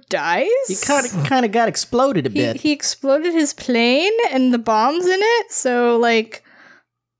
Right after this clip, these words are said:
Speaker 1: to save other people. And apparently he's there in nineteen eighty-four. So there's been some theories about how this is possible. Um, is he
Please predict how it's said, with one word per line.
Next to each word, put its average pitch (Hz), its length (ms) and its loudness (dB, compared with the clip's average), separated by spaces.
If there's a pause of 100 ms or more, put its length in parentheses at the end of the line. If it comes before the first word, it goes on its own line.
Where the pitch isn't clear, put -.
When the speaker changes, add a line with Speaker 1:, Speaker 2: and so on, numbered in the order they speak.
(160)
Speaker 1:
to 254 120 0
save 233 300 2
other 247 260 0
people. 359 540 2 (460)
And 233 320 2
apparently 233 680 0
he's 254 400 0 (300)
there 247 340 2
in 269 160 2
nineteen 254 320 0
eighty-four. 262 600 0 (300)
So 240 640 0
there's 226 240 0
been 233 180 0
some 220 180 0
theories 220 600 0
about 208 460 0 (280)
how 196 300 -2
this 202 220 -2
is 214 100 -6
possible. 196 480 -2 (880)
Um, 175 480 -4 (400)
is 190 180 -2
he 180 400 0